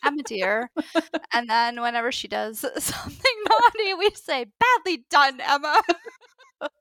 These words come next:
Speaker 1: It's perfect.
Speaker 2: That is perfect. I love it. Oh, man. Well, thank you, Amanda, for racking your brain and being willing to think outside of
Speaker 1: <laughs>
Speaker 2: formative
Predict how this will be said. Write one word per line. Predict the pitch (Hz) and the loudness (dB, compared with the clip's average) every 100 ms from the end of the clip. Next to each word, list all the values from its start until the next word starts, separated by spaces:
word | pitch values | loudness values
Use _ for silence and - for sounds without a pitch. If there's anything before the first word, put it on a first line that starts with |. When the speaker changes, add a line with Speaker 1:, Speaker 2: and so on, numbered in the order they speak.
| 605 679 622 - _ _ _ _ | -6 2 2 2 _ _ _ _
Speaker 1:
It's | 320 - | -6 -4
perfect. | - 233 202 202 - - - - _ _ _ _ 494 508 494 466 - 427 | -4 -4 -6 -10 -12 -16 -16 -20 _ _ _ _ -10 -8 -6 -8 -6 0
Speaker 2:
That | 339 - | 0 2
is | 453 - - - | 0 0 -4 -2
perfect. | 208 214 - 220 254 - | -2 -2 -6 -8 -6 -4
I | 254 | -2
love | 247 208 196 226 | 0 0 -2 -2
it. | 208 240 269 - - 370 - - _ _ | -4 -6 -8 -16 -14 -12 -14 -18 _ _
Oh, | 320 294 254 196 | -6 -4 -4 -8
man. | 190 202 180 202 214 254 | -12 -16 -16 -16 -16 -2
Well, | 254 254 262 - | 6 6 4 0
thank | 269 294 | 4 6
you, | 294 | 6
Amanda, | 269 247 247 247 | 6 4 2 2
for | - 226 196 | 2 -2 -2
racking | 208 214 254 285 262 | 2 4 4 2 2
your | 247 | 2
brain | 226 214 202 208 | 2 0 0 -2
and | 214 | -2
being | 214 208 | -4 -2
willing | 208 214 214 | -2 -2 -2
to | 233 | -4
think | - 254 254 | 2 2 4
outside | 220 214 - 196 196 | 4 2 2 2 4
of | 190 185 185 196 | 4 4 0 0
Speaker 1:
<laughs> | 320 302 | 0 4
Speaker 2:
formative | 302 311 440 339 | 4 4 6 4